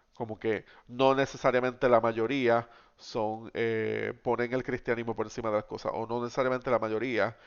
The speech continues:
pone el sexismo por encima de las cosas. Mientras que en Puerto Rico yo siento que es normal porque es cultural muchas de las cosas,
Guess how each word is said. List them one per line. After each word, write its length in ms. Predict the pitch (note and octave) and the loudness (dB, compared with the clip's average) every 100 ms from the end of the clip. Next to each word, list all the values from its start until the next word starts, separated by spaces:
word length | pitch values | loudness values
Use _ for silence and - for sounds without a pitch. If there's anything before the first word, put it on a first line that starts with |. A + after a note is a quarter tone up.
| - - _ | -20 -20 _
pone 600 | - A2+ A2+ A#2 A#2 A2 G2+ A2 | -2 0 2 0 0 0 -2 -4
el 140 | G#2+ | -4
sexismo 760 | - A#2 - B2 G#2+ G#2 G#2 - | -6 -6 -6 -10 -10 -10 -10 -8
por 140 | - | -6
encima 340 | G#2+ - A2+ G#2+ | -6 -6 -4 -2
de 80 | G#2+ | -2
las 100 | - | -2
cosas. 380 | - - - - - - | -8 -12 -14 -14 -20 -10
Mientras 200 | C3 C3 | -4 0
que 60 | C#3 | 2
en 60 | |
Puerto 220 | C3+ C3 B2+ | 2 2 2
Rico 220 | E3+ F3 | 2 2
yo 140 | C3+ | 2
siento 360 | - E3 D3 C3+ | 2 0 0 -4
que 200 | G#2 A#2+ | -2 -2
es 200 | C#3+ - | -2 -8
normal 480 | B2+ A#2 A#2 C3 C3 | -4 0 6 6 4
porque 280 | A#2+ - | -6 -6
es 60 | B2 | -8
cultural 580 | - D#3+ C3 B2 B2+ D3 | 0 0 0 4 6 6
muchas 260 | D3+ - C3+ | 0 -6 -4
de 80 | |
las 120 | C#3 C3 | -2 -2
cosas, 360 | D#3 C#3+ - | -4 -6 -10